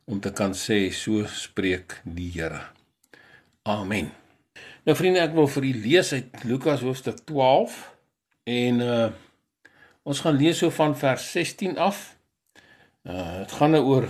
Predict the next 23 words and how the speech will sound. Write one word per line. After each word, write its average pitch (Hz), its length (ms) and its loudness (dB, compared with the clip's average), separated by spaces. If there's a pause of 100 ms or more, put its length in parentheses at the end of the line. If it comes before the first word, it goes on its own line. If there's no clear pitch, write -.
wie 117 120 -4
gevrees 156 520 0
moet 170 200 -6
word 160 260 4
hier 143 160 -2
in 147 120 2
hoofstuk 151 340 0
twaalf 147 260 0
en 117 140 -2
dan 139 300 -2 (320)
kom 139 140 -4
ons 147 120 2
by 131 140 2
die 135 140 0
gelykenis 139 600 0
van 139 140 0
die 113 120 0
ryk 127 320 -2
dwaas, 147 680 2 (600)
wat 110 120 -10
baie 120 180 0
mense 127 300 -2
ken. 151 420 0